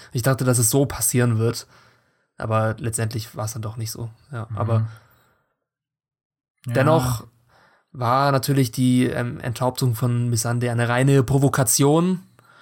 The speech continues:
Speaker 2: Ja, genau.
Speaker 1: zum Krieg. Und den Krieg, den
Speaker 2: Und
Speaker 1: wird's jetzt geben. Aber davor haben wir noch dieses kurze Face-Off zwischen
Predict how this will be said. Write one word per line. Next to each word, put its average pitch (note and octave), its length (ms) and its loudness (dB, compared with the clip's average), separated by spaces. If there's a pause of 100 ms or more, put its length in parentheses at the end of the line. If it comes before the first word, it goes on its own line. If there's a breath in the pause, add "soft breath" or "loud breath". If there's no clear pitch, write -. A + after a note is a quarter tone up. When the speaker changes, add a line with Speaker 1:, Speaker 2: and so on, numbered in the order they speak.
(180 loud breath)
Speaker 2:
Ja, A#2+ 200 -4
genau. A#2 220 -4
Speaker 1:
zum C#3 220 4
Krieg. F3+ 560 0 (800 soft breath)
Und B2+ 160 -8
den B2+ 100 -2
Krieg, C#3+ 240 -6
den C#3 100 -2
Speaker 2:
Und C3 60 -2
Speaker 1:
wird's C3+ 120 -2
jetzt - 180 -4
geben. C#3+ 260 2
Aber B2 220 2
davor D#3 360 2
haben E3+ 100 2
wir D#3 80 4
noch C#3+ 140 2
dieses C#3 280 -2
kurze D3+ 260 -2
Face-Off C3 460 -4
zwischen B2+ 400 -2